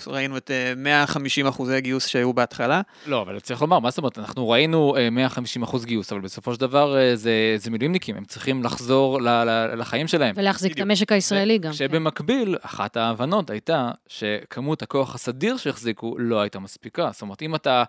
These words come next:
Speaker 2: הרי דנים על השאלה של איזה מאה חיילים שהעבירו מ-, מאזור עזה לאזור יו"ש, שהם העתודה המטכ"לית שהם כן צריכים לשלם, צריכים לשלם.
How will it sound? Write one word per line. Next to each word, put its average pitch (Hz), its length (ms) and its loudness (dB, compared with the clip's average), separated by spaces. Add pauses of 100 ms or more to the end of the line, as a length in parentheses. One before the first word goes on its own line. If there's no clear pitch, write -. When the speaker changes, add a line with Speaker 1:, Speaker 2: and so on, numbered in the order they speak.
(280)
Speaker 2:
הרי 139 180 0
דנים 185 360 4
על 196 100 6
השאלה 165 320 2
של 160 140 0
איזה 131 160 -2
מאה 175 200 4
חיילים 151 440 2
שהעבירו 160 640 2
מ-, 139 60 -4 (840)
מאזור 123 500 0
עזה 180 460 4
לאזור 143 400 0
יו"ש, 190 360 2
שהם 175 160 -2
העתודה 170 340 0
המטכ"לית 180 440 -2
שהם 175 120 -6
כן 185 120 -4
צריכים 180 220 -4
לשלם, 170 220 0
צריכים 180 180 -6
לשלם. 175 180 -2